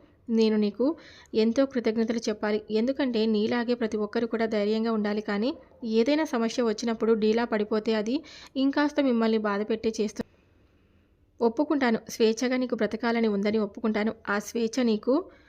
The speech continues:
ఇచ్చినటువంటి మీ అమ్మా నాన్నలకు కూడా సంతోషంగా చూసుకో. వారికి ఎప్పుడైనా కానీ, అంటే ఏదైనా బాధ వస్తుందేమో అని ముందుగా తెలిసినప్పుడే నీ వంతుగా నువ్వు వారిని ఎప్పుడు కూడా ఏదో ఒక విధంగా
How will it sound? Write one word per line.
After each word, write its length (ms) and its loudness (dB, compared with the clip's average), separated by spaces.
ఇచ్చినటువంటి 720 2
మీ 180 4
అమ్మా 300 0
నాన్నలకు 460 2
కూడా 260 0
సంతోషంగా 600 -2
చూసుకో. 380 -4
వారికి 360 -2
ఎప్పుడైనా 440 0
కానీ, 320 -2
అంటే 240 2
ఏదైనా 320 4
బాధ 280 0
వస్తుందేమో 600 0
అని 140 2
ముందుగా 440 2
తెలిసినప్పుడే 720 0
నీ 180 0
వంతుగా 400 0
నువ్వు 220 2
వారిని 380 0
ఎప్పుడు 320 0
కూడా 300 2
ఏదో 220 4
ఒక 120 -2
విధంగా 380 2